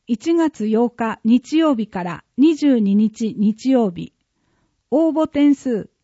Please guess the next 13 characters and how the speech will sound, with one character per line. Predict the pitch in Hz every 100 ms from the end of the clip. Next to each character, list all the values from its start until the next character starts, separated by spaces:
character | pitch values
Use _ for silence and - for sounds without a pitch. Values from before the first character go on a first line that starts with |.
| _ _ _
一 | - 339 339
人 | 247 165
二 | 208 220
点 | 220 285 294 285
以 |
内。 | 254 180 - - _ _ _ _ _ _ _
カ | 330
ラ | 311 226 175 -
ー、 | -
白 | 262 277
黒、 | 294 269 247 240 -
不 | - 208
問。 | 208 208 196